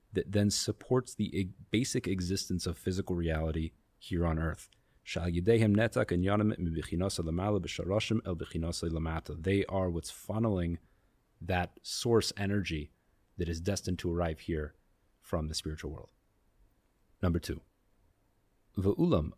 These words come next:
oid inyan echad chokak haboris barach shemai b'kochav ma'ela. There's another function that's embedded within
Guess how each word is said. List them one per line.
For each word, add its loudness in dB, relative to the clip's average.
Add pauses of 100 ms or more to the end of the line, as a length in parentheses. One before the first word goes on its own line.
oid 4
inyan 4
echad -2
chokak 2
haboris 2
barach 0
shemai 2
b'kochav -2
ma'ela. -2 (600)
There's 6
another 6
function 0 (280)
that's 2
embedded 2 (160)
within 0